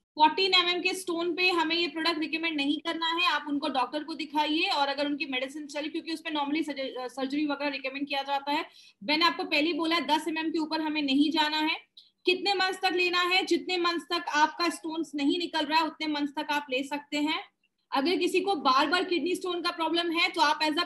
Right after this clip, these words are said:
precaution, जैसे हम नाइन ई फ़ाइव या अपना कोई भी product precaution के लिए लेते हैं, आप उस तरीके से भी इस product को ले सकते हैं। जिनको बार बार है,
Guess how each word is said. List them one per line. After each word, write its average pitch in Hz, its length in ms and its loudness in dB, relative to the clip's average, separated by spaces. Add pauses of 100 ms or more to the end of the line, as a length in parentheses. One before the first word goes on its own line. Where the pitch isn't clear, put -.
(100)
precaution, 285 580 2
जैसे 269 300 0
हम 311 120 4
नाइन 277 280 2
ई 320 60 4
फ़ाइव 302 240 2
या 311 100 4
अपना 302 140 -2
कोई 294 180 -2
भी 302 100 2
product 302 300 -2
precaution 285 460 0
के 302 60 -2
लिए 302 120 2
लेते 285 260 0
हैं, 370 80 2
आप 359 120 -2
उस 311 180 -2
तरीके 294 300 0
से 302 120 -4
भी 302 120 0
इस 294 100 -4
product 277 280 -2
को 320 80 -4
ले 269 180 2
सकते 277 280 -6
हैं। 294 60 -4
जिनको 277 220 -4
बार - 260 4
बार 294 180 2
है, 285 160 0